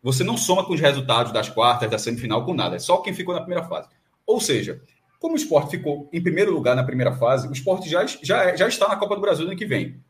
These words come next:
Porque se ele perder na semifinal, ele será necessariamente o terceiro lugar. Só que se ele passar a semifinal, significa que o terceiro lugar vai ficar aberto. Aí, o, o, o, aí é que, que, que entra as contas que Arthur fez com o Santos Tati.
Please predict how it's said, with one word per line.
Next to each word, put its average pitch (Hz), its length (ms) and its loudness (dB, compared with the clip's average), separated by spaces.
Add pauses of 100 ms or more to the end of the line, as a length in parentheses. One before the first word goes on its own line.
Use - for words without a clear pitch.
(140)
Porque 311 260 0
se 175 80 0
ele 175 100 2
perder 180 220 4
na 185 60 0
semifinal, 196 420 0
ele 214 80 0
será 208 360 -2
necessariamente 220 840 0
o 202 60 -10
terceiro 196 300 -2
lugar. 120 320 -8 (400)
Só 262 220 4
que 254 100 -4
se - 140 2
ele 320 140 2
passar 202 340 2
a 165 40 2
semifinal, 165 480 0
significa 190 580 -4
que - 80 -8
o 220 40 -8
terceiro 214 280 2
lugar 175 160 0
vai 202 100 2
ficar - 180 -6
aberto. 131 400 0 (440)
Aí, 143 440 4
o, 202 60 -4
o, 190 460 -6
o, 175 80 -10
aí 139 220 4
é 214 40 4
que, 214 240 -8
que, 151 220 -6
que 151 200 -2
entra 151 160 -2
as - 80 -2
contas 147 300 -4
que 165 140 -4
Arthur 131 220 0
fez 139 180 -6
com 135 80 -12
o 127 40 -6
Santos 151 260 -4
Tati. - 320 -2